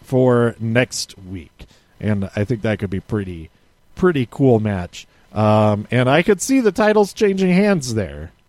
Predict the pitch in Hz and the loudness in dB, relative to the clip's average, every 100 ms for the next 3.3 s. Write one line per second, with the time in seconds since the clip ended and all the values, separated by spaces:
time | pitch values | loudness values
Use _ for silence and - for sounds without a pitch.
0 | _ _ _ _ 120 127 170 156 165 - | _ _ _ _ -4 -2 0 0 0 0
1 | 160 160 180 185 170 - 196 147 127 123 | -2 0 -2 2 0 2 2 2 0 -4
2 | - 123 120 135 139 123 127 120 117 - | -6 -4 0 0 0 0 0 2 -2 -2
3 | 143 92 - | -2 -2 -8